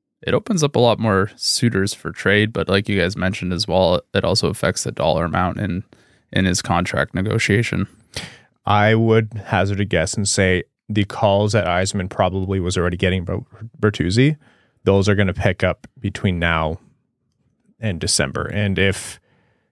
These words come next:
Speaker 2: this will be really complicated, if, if we're at this point in December, there's still no contract. But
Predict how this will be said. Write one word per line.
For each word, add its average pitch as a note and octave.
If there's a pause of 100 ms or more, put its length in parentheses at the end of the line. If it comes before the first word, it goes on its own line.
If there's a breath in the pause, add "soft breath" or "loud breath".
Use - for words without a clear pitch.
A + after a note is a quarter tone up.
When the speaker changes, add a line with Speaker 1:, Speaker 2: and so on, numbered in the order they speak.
(120)
Speaker 2:
this E2
will -
be D2
really E2
complicated, E2+
if, F2+
if -
we're A2
at G2
this -
point G#2
in F#2
December, F#2
there's E2
still F#2
no B1+
contract. -
But -